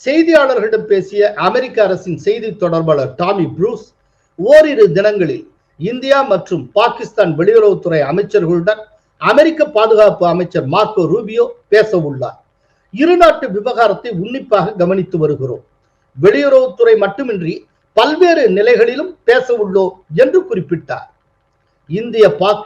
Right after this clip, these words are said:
எல்லையில் போர் முஸ்தீபுகள் தீவிரமாகி உள்ளன. இந்தியா என்ன விதமான தாக்குதலை முன்னெடுக்கும் என்பதை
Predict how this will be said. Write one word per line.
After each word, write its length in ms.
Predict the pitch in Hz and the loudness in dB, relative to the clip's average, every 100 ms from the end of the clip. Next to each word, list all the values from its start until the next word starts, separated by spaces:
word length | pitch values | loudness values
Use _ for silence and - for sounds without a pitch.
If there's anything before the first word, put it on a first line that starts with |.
| 147 | -4
எல்லையில் 420 | 165 185 185 - - _ _ | -2 0 -4 -8 -18 _ _
போர் 220 | 220 269 240 | 6 6 6
முஸ்தீபுகள் 560 | 175 - 185 147 196 - _ | -2 -4 -4 -2 -4 -6 _
தீவிரமாகி 600 | 220 233 202 156 156 226 | -8 0 2 2 0 -2
உள்ளன. 320 | 180 127 117 107 - _ _ _ _ _ _ | -8 -8 -8 -12 -18 _ _ _ _ _ _
இந்தியா 380 | 214 330 359 330 302 175 240 | 2 2 6 6 6 4 2
என்ன 140 | 294 | 2
விதமான 440 | 349 330 302 277 262 240 | 0 2 2 2 -2 -2
தாக்குதலை 480 | 233 240 233 220 190 | -4 -2 0 2 0
முன்னெடுக்கும் 640 | 185 214 220 185 180 170 | -2 -2 0 0 -2 -4
என்பதை 280 | 180 190 226 | -2 -4 -6